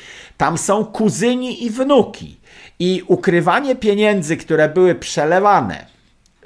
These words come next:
y, Bidenowi, odbywało się w taki sposób, że oni mają pozakładaną miriadę firm,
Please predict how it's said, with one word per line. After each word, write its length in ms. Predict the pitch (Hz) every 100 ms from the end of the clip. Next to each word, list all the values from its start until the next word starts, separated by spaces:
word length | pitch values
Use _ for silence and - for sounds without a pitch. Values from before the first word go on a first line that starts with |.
| _ _ 117
y, 380 | 113 104 104
Bidenowi, 920 | 98 151 190 170 208 147 - 95 160 - _ _ - - - -
odbywało 640 | 160 170 175 175 196 240
się 140 | 233
w 60 | 214
taki 300 | 214 208 214
sposób, 400 | - 170 170 240
że 140 | 196
oni 160 | 202 220
mają 300 | 226 220 220
pozakładaną 800 | 220 190 190 190 170 208 233 220
miriadę 640 | 175 165 160 170 233 247
firm, 540 | - - 160 120 127